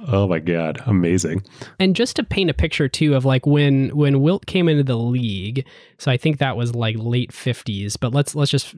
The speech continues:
Speaker 2: rewind a couple of years. The league, I think it was the fifty-three, fifty-four season, was only eight teams.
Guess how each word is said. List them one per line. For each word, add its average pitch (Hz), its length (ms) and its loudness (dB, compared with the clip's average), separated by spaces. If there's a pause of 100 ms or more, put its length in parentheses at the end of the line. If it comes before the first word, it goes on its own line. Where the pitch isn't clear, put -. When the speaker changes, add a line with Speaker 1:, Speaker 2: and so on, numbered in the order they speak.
Speaker 2:
rewind 131 460 0
a - 40 -6
couple 143 260 -2
of 120 80 0
years. 110 320 -2 (360)
The 151 260 -2
league, 214 500 0
I 175 100 -6
think 208 320 -4
it 180 60 2
was 156 180 0
the 143 80 -2
fifty-three, 156 800 -2
fifty-four 139 580 0
season, 120 320 -2
was 139 160 0
only 202 320 -2
eight 175 320 0
teams. - 560 -2